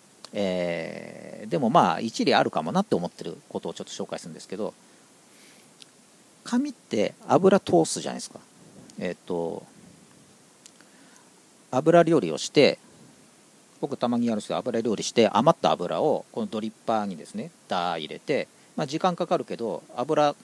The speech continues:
こすわけですよ。本当はまあ、油こし紙使えばいいんだけど、あのー、たまにね、お遊びで、えっと、このペーパー使って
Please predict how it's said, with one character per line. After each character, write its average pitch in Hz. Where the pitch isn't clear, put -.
こ 160
す -
わ 165
け 110
で -
す -
よ。 -
本 202
当 160
は 135
ま 120
あ、 -
油 110
こ -
し -
紙 85
使 -
え -
ば 76
い 76
い -
ん 76
だ 76
け 73
ど、 76
あ 87
の 82
ー、 -
た 107
ま 98
に 92
ね、 160
お 101
遊 90
び 78
で、 71
え 85
っ -
と、 78
こ -
の 147
ペ 131
ー -
パ 117
ー 107
使 -
っ 95
て -